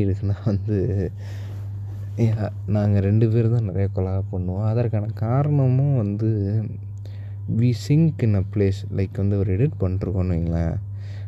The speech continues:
நான் நினைப்பேன் அவன் அதை சொல்லுவான், நான் நினச்சிருப்பேன் அவன் அதை வச்சு எடுத்துகிட்டு வருவான். அதே மாதிரி தான் அவன் இது வச்சா நல்லா இருக்கும் டிக்ஸ் அப்படின்னு அவன் சொல்ல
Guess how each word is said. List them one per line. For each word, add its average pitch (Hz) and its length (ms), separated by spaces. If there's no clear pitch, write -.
நான் 95 340
நினைப்பேன் 127 560
அவன் 110 140
அதை 85 160
சொல்லுவான், 90 380
நான் 92 260
நினச்சிருப்பேன் 113 640
அவன் 101 140
அதை 87 100
வச்சு 92 260
எடுத்துகிட்டு 92 320
வருவான். 82 280
அதே 101 260
மாதிரி 104 240
தான் 98 180
அவன் 98 560
இது 98 240
வச்சா 98 360
நல்லா 117 320
இருக்கும் 104 260
டிக்ஸ் 101 280
அப்படின்னு 104 380
அவன் 101 160
சொல்ல 101 240